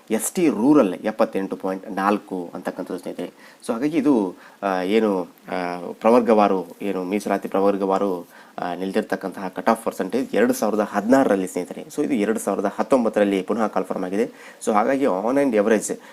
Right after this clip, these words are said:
ಎರಡರಿಂದ ಮೂರು ಪರ್ಸೆಂಟೇಜ್ ಹೆಚ್ಚು ಕಡಿಮೆ ಆಗ್ಬೋದು ಸ್ನೇಹಿತರೆ.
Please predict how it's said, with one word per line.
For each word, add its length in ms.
ಎರಡರಿಂದ 320
ಮೂರು 260
ಪರ್ಸೆಂಟೇಜ್ 400
ಹೆಚ್ಚು 200
ಕಡಿಮೆ 220
ಆಗ್ಬೋದು 300
ಸ್ನೇಹಿತರೆ. 360